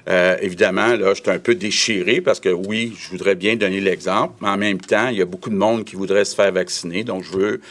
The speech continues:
euh, respecter, euh, puis attendre mon tour, euh, comme tout le monde. J'ai soixante-trois ans, donc quand on va être rendu à,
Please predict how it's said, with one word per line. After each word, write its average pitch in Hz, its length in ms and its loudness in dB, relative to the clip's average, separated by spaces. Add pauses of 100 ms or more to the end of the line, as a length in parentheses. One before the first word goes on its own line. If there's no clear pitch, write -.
(340)
euh, 82 240 -4
respecter, 104 1120 0
euh, 82 300 -8
puis 85 160 -6
attendre 113 340 0
mon 104 220 -2
tour, 120 520 -4 (440)
euh, 90 840 2
comme 98 240 0
tout - 140 -6
le 95 80 -2
monde. 92 260 0
J'ai 101 120 2
soixante-trois 95 920 0
ans, 85 240 -4
donc 90 320 -8
quand 92 280 -6
on 92 80 -2
va 87 120 -2
être 92 180 -4
rendu 87 520 -2
à, 87 260 0